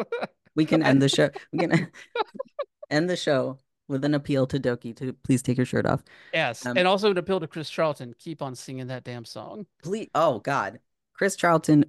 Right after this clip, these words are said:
Speaker 1: please be horny on Maine more often now that
Speaker 2: Yes.
Speaker 1: Kevin Kelly isn't there to rein you in. It's okay. Just lean
Speaker 2: Exactly.
Speaker 1: into it. Chris Charlton is one of us from the internet.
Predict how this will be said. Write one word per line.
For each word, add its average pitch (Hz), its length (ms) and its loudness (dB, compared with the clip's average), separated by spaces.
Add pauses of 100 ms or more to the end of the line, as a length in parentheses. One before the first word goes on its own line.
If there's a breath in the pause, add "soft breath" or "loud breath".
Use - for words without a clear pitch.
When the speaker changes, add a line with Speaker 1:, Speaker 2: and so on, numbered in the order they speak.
Speaker 1:
please 170 280 0
be 160 120 2
horny 131 340 4
on 123 160 2
Maine 123 280 4
more 139 220 0
often 120 380 -4
now 123 140 -2
that 123 80 0
Speaker 2:
Yes. 117 140 0
Speaker 1:
Kevin 135 260 -2
Kelly 131 320 -2
isn't 127 280 -4
there 120 200 -4
to 123 80 -4
rein 120 240 -4
you 120 160 -4
in. 117 340 -6
It's 123 220 -2
okay. 131 460 0
Just - 80 -20
lean 123 100 -12
Speaker 2:
Exactly. 135 400 2
Speaker 1:
into 127 380 0
it. - 120 -14
Chris - 220 -6
Charlton 151 480 4
is 131 240 4
one 123 260 -2
of 120 100 -2
us 113 160 -2
from 117 180 -6
the 113 120 -4
internet. 107 380 -6